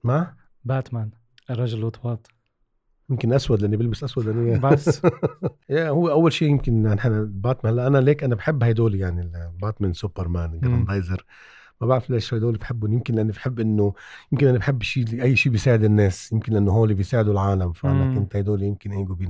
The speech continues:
Speaker 1: براسي، كنت شوفهم، كنت أحضرهم، يمكن ك-، يزرعوا شيء بشخصيتي. مش معناتها إني أنا سوبرمان أو ب-، بنط عنه أو بطير أو كذا، بس لا، يمكن كنت تحب الجانب الإنساني اللي فيهم، إنه بيساعدوا الناس.
Speaker 2: إنهم
Speaker 1: آه.
Speaker 2: يساعدوا الناس.
Speaker 1: إيه،
Speaker 2: مم.
Speaker 1: يعني هيك هدول،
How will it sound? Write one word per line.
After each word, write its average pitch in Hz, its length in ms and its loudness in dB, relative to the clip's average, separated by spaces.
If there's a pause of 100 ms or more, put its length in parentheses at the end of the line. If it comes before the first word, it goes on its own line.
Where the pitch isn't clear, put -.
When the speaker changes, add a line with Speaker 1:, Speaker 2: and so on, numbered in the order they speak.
Speaker 1:
براسي، 95 420 -4
كنت 98 160 -4
شوفهم، 101 420 -6 (600)
كنت 101 160 -6
أحضرهم، 107 460 0
يمكن 104 300 -4
ك-، - 80 -10
يزرعوا 110 540 0
شيء 113 180 -4
بشخصيتي. 104 720 -4 (340)
مش - 120 -4
معناتها 110 220 4
إني 110 100 6
أنا 110 100 2
سوبرمان 107 480 0
أو 92 160 0
ب-، 90 140 -8 (420)
بنط 107 260 -4
عنه 95 180 -2
أو 98 100 -2
بطير 107 340 -2
أو 95 100 -2
كذا، 101 240 -4
بس 98 240 -4
لا، 131 80 0
يمكن 117 200 0
كنت 104 260 2 (140)
تحب 131 220 -2
الجانب 117 340 2
الإنساني 113 420 2
اللي 92 140 -2
فيهم، 87 320 -4 (540)
إنه 107 100 0
بيساعدوا 95 360 0
الناس. 95 360 2
Speaker 2:
إنهم 120 120 0
Speaker 1:
آه. - 20 2
Speaker 2:
يساعدوا 120 340 -2
الناس. 123 440 -6
Speaker 1:
إيه، 101 400 2
Speaker 2:
مم. 131 100 -2
Speaker 1:
يعني 98 180 2
هيك 117 160 0
هدول، 117 340 0